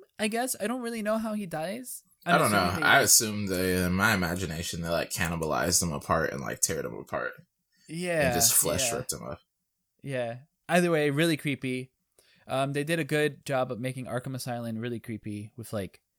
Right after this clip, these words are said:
Speaker 1: cages hanging from the ceiling.
Speaker 2: Yeah.
Speaker 1: And just, like, crazy stuff.
Speaker 2: Yeah, I like the whole atmosphere of that. Like, just a little, little atmosphere of the movie, actually.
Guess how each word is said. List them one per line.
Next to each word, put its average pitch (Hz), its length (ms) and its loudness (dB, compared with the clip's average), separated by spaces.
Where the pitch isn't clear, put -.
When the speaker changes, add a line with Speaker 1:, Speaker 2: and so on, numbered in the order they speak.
Speaker 1:
cages 123 460 0
hanging 120 340 -4
from 113 140 -6
the 107 80 -4
ceiling. 107 520 -6
Speaker 2:
Yeah. 85 500 2
Speaker 1:
And 98 100 -10
just, - 160 -8
like, 107 200 -2
crazy 123 280 0
stuff. 104 280 -4
Speaker 2:
Yeah, 98 160 6
I 101 40 8
like 127 160 4
the 101 80 0
whole 101 200 2
atmosphere 80 640 0
of 80 160 -8
that. 73 260 -8
Like, 92 200 -6
just 135 140 2
a 151 40 4
little, 110 180 4
little - 280 0
atmosphere 87 520 -4
of - 100 -10
the - 40 -14
movie, 71 360 -14
actually. - 480 -16